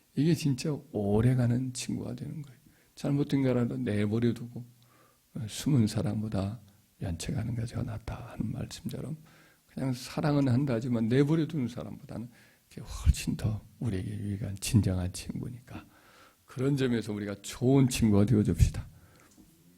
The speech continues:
바른 길로 가도록 권면하고 믿음이 좀 부족하고 신앙생활에 떨어지면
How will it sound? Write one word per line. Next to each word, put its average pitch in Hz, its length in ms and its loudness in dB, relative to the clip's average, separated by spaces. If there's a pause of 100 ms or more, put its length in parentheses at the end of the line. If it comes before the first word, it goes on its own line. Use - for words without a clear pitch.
(120)
바른 131 300 12
길로 120 200 10
가도록 98 480 -2 (300)
권면하고 104 680 4 (160)
믿음이 110 420 2
좀 98 220 -6
부족하고 98 600 -4 (320)
신앙생활에 98 600 -2
떨어지면 95 480 -4